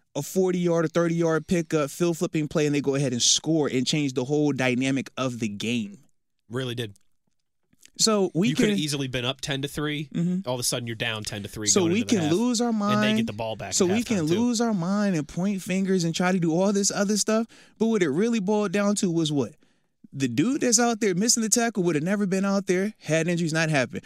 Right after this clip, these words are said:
Speaker 1: Next man up. Well, hey, that's the next man to the next man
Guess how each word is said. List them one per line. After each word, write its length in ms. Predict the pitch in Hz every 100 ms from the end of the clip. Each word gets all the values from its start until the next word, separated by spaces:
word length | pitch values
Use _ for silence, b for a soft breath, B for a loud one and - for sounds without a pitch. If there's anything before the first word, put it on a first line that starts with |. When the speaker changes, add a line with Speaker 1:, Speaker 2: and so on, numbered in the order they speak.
| B B
Speaker 1:
Next 320 | 185 269 226
man 240 | 247 233 240
up. 160 | 185
Well, 180 | 165 185
hey, 220 | 190 233 151
that's 220 | 175 202
the 100 | 175
next 280 | 185 196 208
man 300 | 185 175 175 -
to 140 | 247
the 80 | 269
next 260 | 233 208 202
man 220 | 196